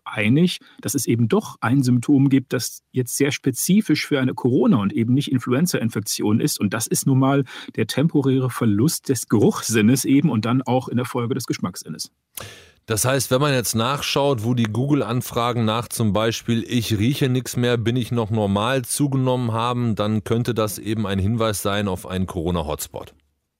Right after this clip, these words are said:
Speaker 1: Ganz genau, das ist so die These und das haben jetzt auch ein paar Big-Data-Experten mal ausprobiert und gemacht. Und da gibt es gerade einen Artikel in der New York Times dazu,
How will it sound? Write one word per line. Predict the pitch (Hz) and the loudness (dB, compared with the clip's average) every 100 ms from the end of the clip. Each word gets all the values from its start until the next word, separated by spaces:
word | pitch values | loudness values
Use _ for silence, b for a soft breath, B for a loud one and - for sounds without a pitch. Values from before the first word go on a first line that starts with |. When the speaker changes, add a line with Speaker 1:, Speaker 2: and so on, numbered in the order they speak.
| - | -6
Speaker 1:
Ganz | 101 110 | -2 0
genau, | 107 95 87 | 0 -2 -4
das | 90 92 | -6 -6
ist | - | -4
so | 143 123 | -2 0
die | 113 110 110 - | 0 2 0 0
These | 123 143 226 233 | 2 4 4 2
und | 123 | 2
das | 113 | 0
haben | 123 127 | 0 0
jetzt | 120 | -2
auch | - | -2
ein | 123 113 | 0 0
paar | - 117 113 | -2 -4 -2
Big-Data-Experten | 113 - 113 120 127 113 - 117 117 123 | -4 -4 -4 -2 -4 -6 -4 -4 -2 0
mal | 110 110 110 | 2 0 0
ausprobiert | 101 135 160 - 143 135 147 147 | 2 4 2 0 0 4 2 2
und | 104 104 | 0 0
gemacht. | 104 110 151 - - B B - | 2 4 2 -2 -12 B B -2
Und | 117 113 | 2 2
da | 107 | 0
gibt | 113 113 | -2 -4
es | |
gerade | - 95 101 | -6 -4 -2
einen | 92 | -4
Artikel | - 151 147 | -2 -4 -2
in | 135 | 0
der | 110 | 0
New | 101 | 0
York | 101 95 | -2 -6
Times | - - 120 143 | -8 -4 -2 -2
dazu, | 151 - 160 | -4 0 2